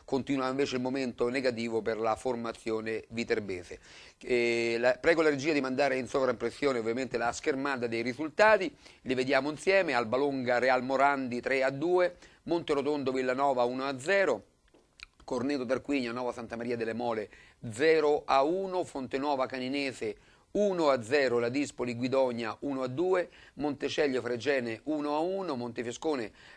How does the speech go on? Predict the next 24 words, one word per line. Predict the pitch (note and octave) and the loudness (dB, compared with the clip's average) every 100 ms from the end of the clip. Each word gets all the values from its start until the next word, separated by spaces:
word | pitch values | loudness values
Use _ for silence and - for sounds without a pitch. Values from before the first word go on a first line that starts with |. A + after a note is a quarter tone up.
| - | -2
Real | A#2+ A#2+ | 2 2
Pomezia | - C3+ C#3+ A#2 A2 G#2+ G2+ | 0 -4 -4 -4 -6 -6 -4
zero | C3+ C#3+ A#2+ A2+ | 0 0 0 -2
a | A#2 | -2
uno, | A2 D#3+ F#3+ F3 | 0 0 -2 -4
Pisognano | E3+ A#2 B2 C#3 D3 A#2+ | -4 -6 -4 -4 -4 -4
Rieti | C3+ C3+ G#2+ G2+ | -2 -2 -4 -8
due | B2 E3 | -2 2
a | F3+ | 2
uno, | C3+ G#2+ G2 - - - | 0 -4 -10 -14 -20 -8
Real | A2 C#3+ C3 | 0 2 2
Monterosi | A2 C#3+ C#3+ C#3 G#2 G#2 | 0 -6 -2 -2 -2 -6
Cecchina | - D#3 - G#2 G#2 G#2+ | -4 -4 -6 -10 -10 -10
due | - A2 A#2+ A2+ - | -8 -6 0 0 -2
a | - A2 - - | 0 0 0 -2
uno. | - C#3+ A2+ F2+ - - - - - _ | 2 2 2 -2 -12 -20 -20 -20 -20 _
Guardiamo | - G#2 C#3 C3+ C3+ | 4 8 8 8 6
quindi | C#3+ C#3 C#3 | 6 6 6
la | C#3 | 6
classifica | C3+ C3+ - G#3 G3+ D3+ A2 | 4 2 0 -2 0 -2 -4
che | A2 | -6
vede | G#2 G2+ A2+ | -6 -6 -6
in | G#2+ | -4
testa | - D#3+ B2+ - F2+ F2 | 0 0 0 -4 -6 -6